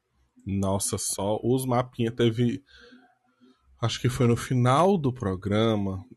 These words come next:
Primeiro teve uma, uma, um artigo que escreveram sem dar informação nenhuma, né? Só falando, "Ah, fulano de tal tem ascendente, Sol, Lua e Vênus, tal lugar, assim, assim, assim."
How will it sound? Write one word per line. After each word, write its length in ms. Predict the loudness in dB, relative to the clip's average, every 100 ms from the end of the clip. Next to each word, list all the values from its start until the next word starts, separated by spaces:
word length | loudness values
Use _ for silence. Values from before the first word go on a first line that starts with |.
| -16
Primeiro 420 | -2 0 4 2 4
teve 320 | 2 4 4
uma, 400 | 4 2 2 0
uma, 640 | 2 2 4 4 2 0 0
um 160 | 2 4
artigo 720 | 2 0 -6 2 2 4 0
que 120 | 0 -2
escreveram 760 | -4 -2 -2 2 2 4 0
sem 260 | -2 -2 2
dar 140 | 2
informação 540 | 0 -2 0 0 0 0
nenhuma, 380 | 0 0 0 0
né? 100 | -2
Só 160 | -4
falando, 300 | 0 0 2
"Ah, 260 | 0 0 -4 _ -20 -20 _
fulano 300 | _ 0 2 2
de 80 | 2
tal 220 | 2 2
tem 120 | 2
ascendente, 1080 | -2 -2 -4 -2 0 0 0 -2 -4 -2 -2
Sol, 720 | -4 -2 2 2 2 2 0
Lua 640 | 0 0 0 0 0 2 0
e 60 |
Vênus, 580 | 0 0 -2 0 -4 -6
tal 160 | -2 0
lugar, 460 | 0 -2 -2 0 -2
assim, 300 | -4 -6 -6
assim, 340 | -6 -6 -6
assim." 400 | -6 -8 -12 -14